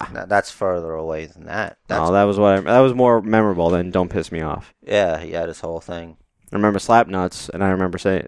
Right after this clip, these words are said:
Speaker 2: saying, like, "Why is that? Where did that come from?"
Speaker 1: You ever
Speaker 2: That
Speaker 1: slap
Speaker 2: is
Speaker 1: yourself in the nuts?
Speaker 2: Accidentally, occasionally.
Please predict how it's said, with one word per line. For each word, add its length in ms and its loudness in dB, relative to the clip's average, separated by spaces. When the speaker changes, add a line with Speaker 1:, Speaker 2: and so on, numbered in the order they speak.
Speaker 2:
saying, 300 -6
like, 140 -8
"Why 280 0
is 140 -4
that? 280 -2
Where 140 0
did 60 2
that 120 0
come 200 -6
from?" 140 -10
Speaker 1:
You 60 6
ever 180 4
Speaker 2:
That 60 -4
Speaker 1:
slap 280 2
Speaker 2:
is 60 -16
Speaker 1:
yourself 400 0
in 60 -10
the 60 -4
nuts? 460 -2
Speaker 2:
Accidentally, 600 4
occasionally. 580 4